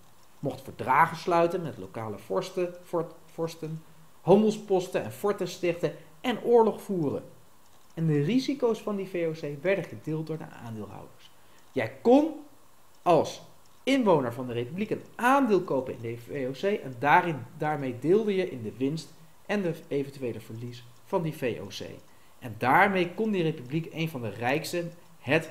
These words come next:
rijkste land ter wereld worden in die tijd. Maar aan al het goede komt een einde, want na die vrede van Münster komen twee nieuwe mogendheden op. Engeland en Frankrijk. En zij gaan de concurrentie aan met de Republiek.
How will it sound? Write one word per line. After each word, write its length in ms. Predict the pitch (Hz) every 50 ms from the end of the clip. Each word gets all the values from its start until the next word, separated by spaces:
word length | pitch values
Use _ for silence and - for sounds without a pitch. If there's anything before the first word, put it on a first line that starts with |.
| - -
rijkste 460 | 120 120 131 139 143 143 - - 139
land 340 | 127 123 120 117 113 - - -
ter 140 | - 135 123
wereld 320 | 143 143 139 131 123 110
worden 260 | 113 104 101 104 -
in 80 | - 113
die 140 | 107 104 -
tijd. 340 | - 90 104 - - - - - - - - - - - - - - - - - - - - - - - - - - - - - - - - - - - - - - - - - - - - - - - -
Maar 200 | - 165 196 208
aan 160 | 190 185 -
al 120 | - 254
het 160 | 262 - - -
goede 180 | 240 214 185
komt 180 | - 156 143 147
een 120 | 139 -
einde, 240 | 165 180 214 226 214
want 160 | 202 196 180
na 420 | 165 160 170 180 196 233 269 302 285
die 100 | 254 233
vrede 320 | - - 220 208 185 170
van 180 | 170 147 139 156
Münster 580 | 190 247 254 - - - 170 165 170 170 - - - - - - - -
komen 400 | - 247 247 247 226 220 220 214 - - - - - - -
twee 340 | - - 233 262 254 254 254
nieuwe 300 | 214 208 233 233 220 196
mogendheden 640 | 196 214 226 220 220 202 160 160 151 147 139 139 -
op. 240 | 120 110 - - - - - - - - - - -
Engeland 400 | - 226 240 233 226 202 185 -
en 140 | - 156 151
Frankrijk. 520 | - - 185 202 208 190 - - 113 107 -
En 160 | - 151 139
zij 300 | 120 - 180 208 247 262
gaan 180 | 254 254 226
de 160 | 185 180 180 -
concurrentie 720 | 220 196 - - 143 127 131 185 226 233 214 - 214 190 -
aan 280 | - - 185 180 175 170
met 160 | 165 170 165
de 80 | - 151
Republiek. 600 | 156 156 151 156 143 139 165 175 - - -